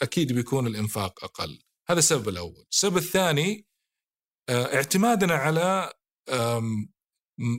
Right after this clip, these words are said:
خارج الخزينة، الم-، ال-، أو التمويل خارج الخزينة. لو أخذنا تحديدا على موضوع التخصيص على سبيل المثال، كنا ننفق، آه، أرقام، آه، كبيرة في، آه، تحلية المياه على سبيل المثال،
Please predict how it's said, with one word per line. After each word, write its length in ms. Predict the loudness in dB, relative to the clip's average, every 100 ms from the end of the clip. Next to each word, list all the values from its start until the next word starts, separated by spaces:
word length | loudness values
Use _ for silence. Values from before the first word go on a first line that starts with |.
| -6
خارج 500 | -2 0 2 2 0
الخزينة، 720 | -2 -2 -2 -2 -4 -4 -6 -2
الم-، 280 | -2 -2 -4
ال-، 120 | -4
أو 160 | -2 -2
التمويل 480 | 0 0 2 0 -4
خارج 420 | -2 0 0 -4
الخزينة. 640 | -6 -6 -6 -6 -10 -4
لو 180 | -4 -2
أخذنا 440 | -4 -2 -2 -2
تحديدا 560 | -4 -4 0 0 0 -2
على 120 | 0
موضوع 280 | -2 -4 -8
التخصيص 640 | -8 -2 -2 -2 -6 -8 -6
على 100 | -6
سبيل 200 | -6 -10
المثال، 400 | -20 -20 -20 -20 _ _ _ _ _
كنا 280 | 0 0 2
ننفق، 640 | 0 0 0 -2 -2 -10
آه، 760 | -8 -6 -6 -10 -16 -16 -16 -12
أرقام، 560 | -4 0 2 2 -2 -6 _ _ _ -12
آه، 420 | -8 -6 -6 -6
كبيرة 520 | -4 -2 0 2 2 0
في، 520 | 0 0 0 -2 -4 -4
آه، 680 | -2 -4 -6 -10 -14 -16
تحلية 360 | -4 -2 0 0
المياه 240 | 0 0 -2
على 180 | -2 -4
سبيل 220 | -4 -10
المثال، 420 | -18 -18 -20 -20